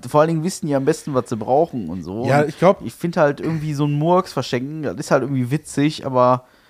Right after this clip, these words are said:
Speaker 1: also wenn schon verschenken, dann irgendwie s-, sinngemäß so. Weiß
Speaker 2: Mhm.
Speaker 1: ich nicht, aber, ähm,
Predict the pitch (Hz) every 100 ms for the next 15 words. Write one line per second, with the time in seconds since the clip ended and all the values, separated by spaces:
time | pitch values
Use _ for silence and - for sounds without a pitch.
0 | _ _ _ 123 151 156 151 196 226 202
1 | 170 160 - 175 160 151 147 147 147 143
2 | 135 135 131 127 110 95 113 127 123 135
3 | 117 101 92 85 82 80 78 71 67 -
4 | _ _ _ _ _ _ - 107 127 143
5 | 202 101 92 76 117 117 - - - _
6 | - 120 117 113 107